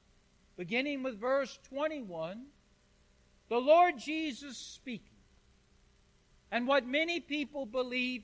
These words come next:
to be the greatest sermon he ever preached.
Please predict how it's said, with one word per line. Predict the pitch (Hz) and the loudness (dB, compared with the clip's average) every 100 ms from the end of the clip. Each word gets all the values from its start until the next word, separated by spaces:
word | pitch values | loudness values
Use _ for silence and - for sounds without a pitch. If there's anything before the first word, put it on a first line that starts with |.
| - | -12
to | 214 | -12
be | 220 220 | -8 -6
the | 214 226 | -8 -10
greatest | 185 269 302 311 247 - | 0 2 2 0 -8 -4
sermon | 302 285 202 208 196 | 0 0 0 -6 -6
he | 220 226 | -4 -4
ever | 226 240 | -4 -8
preached. | - 262 185 - - - | -14 -16 -16 -18 -20 -20